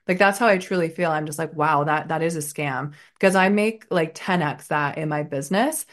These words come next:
and I work differently. I work in an effective and productive way. But when it came to actually making money in my business,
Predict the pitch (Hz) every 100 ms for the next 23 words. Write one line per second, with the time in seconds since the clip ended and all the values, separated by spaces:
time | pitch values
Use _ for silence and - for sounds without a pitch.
0 | - _ - 180 170 165 156 160 - _
1 | 156 156 147 - - - - _ _ _
2 | - 175 170 170 165 175 170 160 - 165
3 | 156 - 160 156 156 147 151 135 147 147
4 | 147 123 73 180 _ _ _ _ 202 190
5 | 202 196 220 233 262 208 208 - 202 160
6 | 156 - 180 156 156 156 151 151 147 143
7 | 143 156 226 262